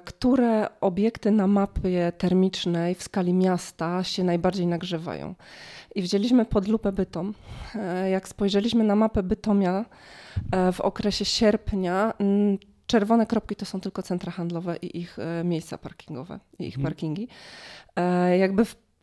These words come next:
Speaker 1: wprost, e, była to dla nas odpowiedź, w których jakby obszarach powinniśmy działać. E, dlatego stwierdziliśmy, że wprowadzenie właśnie zieleni,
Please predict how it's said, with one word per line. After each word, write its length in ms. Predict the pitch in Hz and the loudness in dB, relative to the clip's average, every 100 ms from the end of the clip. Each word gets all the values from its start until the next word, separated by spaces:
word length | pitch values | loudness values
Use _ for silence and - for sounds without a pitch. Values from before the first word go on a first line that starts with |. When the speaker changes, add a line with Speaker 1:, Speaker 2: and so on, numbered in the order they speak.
| - | -20
Speaker 1:
wprost, 680 | - - 233 247 - - - 185 | -4 4 6 6 0 -10 -2 2
e, 40 | 175 | 2
była 220 | 208 202 | 4 4
to 100 | 202 | 4
dla 120 | 214 | 4
nas 180 | 208 202 | 4 2
odpowiedź, 400 | - - 208 202 | -4 -2 0 0
w 60 | - | -4
których 260 | - 202 | -6 -4
jakby 200 | 202 196 | -2 -2
obszarach 360 | 107 - 196 180 | -4 -4 -4 -4
powinniśmy 540 | - 180 180 175 180 | -6 -4 -2 -2 -4
działać. 440 | 175 143 143 - - | -6 -6 -8 -12 -14
E, 540 | 185 180 180 180 175 180 | -10 -6 -6 -4 -2 -2
dlatego 340 | 175 180 190 185 | -4 -6 -6 -8
stwierdziliśmy, 680 | - 190 202 208 220 190 | -6 -8 -4 -6 -4 -4
że 120 | 196 | -4
wprowadzenie 600 | 180 - 170 185 185 185 | -6 -6 -4 -2 0 0
właśnie 280 | 185 185 180 | -2 -4 -4
zieleni, 580 | 180 175 180 196 185 196 | -4 -4 -2 0 0 -2